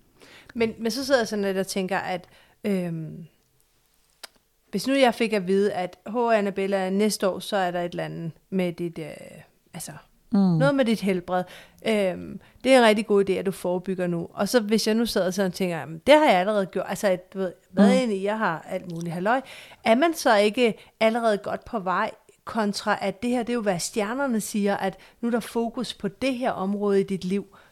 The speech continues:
Speaker 1: Men hvis man allerede har gjort en masse ting, begyndt at dyrke noget motion eller noget, så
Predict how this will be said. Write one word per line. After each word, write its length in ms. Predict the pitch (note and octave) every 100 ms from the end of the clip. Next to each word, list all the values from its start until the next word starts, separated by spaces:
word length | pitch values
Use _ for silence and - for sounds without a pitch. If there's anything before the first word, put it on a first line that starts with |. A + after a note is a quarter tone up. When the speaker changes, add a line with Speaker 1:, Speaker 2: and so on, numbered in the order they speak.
| _
Speaker 1:
Men 140 | G#3
hvis 200 | G3 F#3+
man 120 | F#3+
allerede 380 | F#3 A#3+ C4+ A#3
har 520 | G3 A3+ A#3 G#3 - - _ _ _ - - -
gjort 280 | F3 G#3+
en 160 | A#3+ F#3+
masse 300 | E3 F3+ A3
ting, 320 | G3 F#3+ F#3
begyndt 320 | F#3+ E3 F#3+
at 140 | A3 -
dyrke 200 | F#3 F#3
noget 140 | G3+
motion 380 | F3 - F3 -
eller 140 | G#3
noget, 200 | F3+ F#3
så 180 | F#3 A#3+